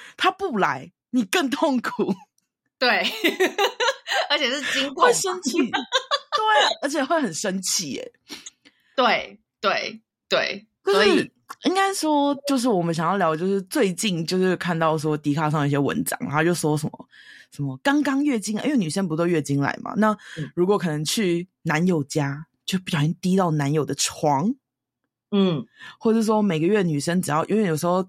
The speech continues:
Speaker 1: 那种什么，那个该死的留言板都会说，女生来，大姨妈来，一定要避开这些雷，因为女生爆炸的点就是这样。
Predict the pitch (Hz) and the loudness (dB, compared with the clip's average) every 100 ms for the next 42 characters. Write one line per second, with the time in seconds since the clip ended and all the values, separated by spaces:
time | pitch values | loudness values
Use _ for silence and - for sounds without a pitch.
0 | _ - 185 156 - 52 - - 165 143 | _ -2 0 0 -2 -4 -6 -2 0 2
1 | 58 62 58 _ _ _ 180 175 175 143 | 0 -4 -8 _ _ _ 0 0 0 0
2 | 135 139 139 - - 165 175 180 147 143 | 0 0 -2 -8 -4 2 2 2 -2 0
3 | 185 185 165 165 202 190 180 277 294 254 | -2 -2 -4 0 2 2 0 0 2 0
4 | 165 180 269 214 214 220 226 185 - - | -2 -2 -2 0 -2 0 0 -2 -2 -2
5 | 240 226 226 - 302 226 - 214 208 220 | 0 2 0 0 0 0 0 -2 -2 -2
6 | 208 196 151 117 143 208 202 147 160 185 | 0 2 0 0 0 2 2 0 -2 -2
7 | 185 277 185 185 269 190 175 - 165 - | 0 0 0 0 0 0 -6 -10 -12 -2
8 | 247 214 208 262 190 247 | -2 -2 -2 -2 0 0